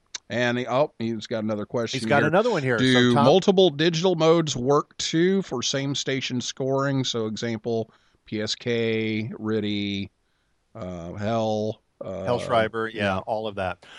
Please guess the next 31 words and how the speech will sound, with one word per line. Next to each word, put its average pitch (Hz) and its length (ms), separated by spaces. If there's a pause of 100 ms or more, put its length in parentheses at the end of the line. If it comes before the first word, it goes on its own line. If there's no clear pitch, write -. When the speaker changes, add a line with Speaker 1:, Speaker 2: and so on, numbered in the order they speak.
(100)
Speaker 2:
Uh, 139 180
the 131 160
field 262 280
day 269 100
rules 208 360
show, 170 280
uh, 123 400
uh, 110 180
state 156 400
that 110 300 (680)
all 185 540 (340)
digital 180 480
modes, 117 680 (400)
uh, 101 240
P 143 200
S 139 200
K, 120 260
riddy, 107 340
Hellschreiber, 104 800
uh, 95 360 (100)
all 139 260
of 185 100
those 170 220
different 160 320
digital 151 300
modes, 127 300
those 117 240
all 160 340
count 143 480
as 110 400 (400)
digital 120 580